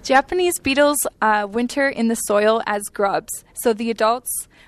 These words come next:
will feed in the summer and lay eggs throughout the whole summer, and then those grubs will actually hatch and start feeding on your turf grass throughout the whole summer and into the fall. And then they move down in the soil profile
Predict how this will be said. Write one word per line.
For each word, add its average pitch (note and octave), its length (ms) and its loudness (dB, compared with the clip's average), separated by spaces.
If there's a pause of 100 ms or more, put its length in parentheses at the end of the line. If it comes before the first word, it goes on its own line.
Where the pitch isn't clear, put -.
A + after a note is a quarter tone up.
will A3 140 2
feed B3+ 420 0
in A3+ 180 -2
the G#3+ 100 -2
summer B3+ 500 -2
and A3+ 200 -2
lay A3 180 -4
eggs A#3+ 340 -4
throughout A3+ 300 -4
the A3+ 60 -10
whole A3+ 180 -4
summer, B3+ 440 -4 (360)
and A#3+ 100 2
then A#3+ 140 2
those D4 220 0
grubs B3+ 280 0
will B3+ 80 0
actually A#3 320 0
hatch C4 360 -2
and A3 160 -4
start - 240 0
feeding B3+ 340 0
on G#3 300 -2
your F#3+ 120 -8
turf - 320 -6
grass - 280 -2 (100)
throughout G#3+ 300 -4
the A#3 80 -8
whole A#3+ 280 -6
summer A3+ 280 -6
and F#3+ 180 -14
into G#3+ 240 -12
the G3 100 -12
fall. - 460 -6 (260)
And A#3 140 -6
then A#3 140 -4
they A#3 100 -4
move B3 240 -4
down A3+ 300 -4
in A3 220 -6
the A3 60 -6
soil G#3+ 280 -2
profile G3+ 720 -2